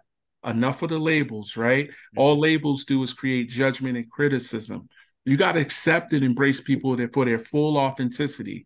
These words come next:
Speaker 1: And in return, you find out what their superpower is, right? And how they show up and how they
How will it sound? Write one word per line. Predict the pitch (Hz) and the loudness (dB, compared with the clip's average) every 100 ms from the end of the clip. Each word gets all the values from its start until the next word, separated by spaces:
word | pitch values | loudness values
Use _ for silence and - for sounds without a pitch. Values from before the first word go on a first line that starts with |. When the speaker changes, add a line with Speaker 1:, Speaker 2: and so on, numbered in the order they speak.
| - - - | -18 -20 -4
Speaker 1:
And | 135 160 | 2 2
in | |
return, | 156 147 - 185 165 135 | 2 0 0 2 2 2
you | 160 202 | -2 -2
find | - 160 147 | -2 0 2
out | 139 127 | 2 0
what | 131 - | -2 -4
their | 127 | -4
superpower | - 180 170 139 117 98 85 80 76 | -4 -6 -6 -8 -6 -6 -6 -12 -14
is, | - - - _ _ _ _ | -16 -16 -18 _ _ _ _
right? | - 123 139 160 - - | 0 2 2 0 -8 -6
And | 113 | 0
how | - 156 | 4 6
they | 147 170 | 6 2
show | - - 117 107 | 0 -2 -4 -4
up | 104 - | -6 -6
and | 117 | -2
how | 143 156 | 0 4
they | 175 170 | 2 2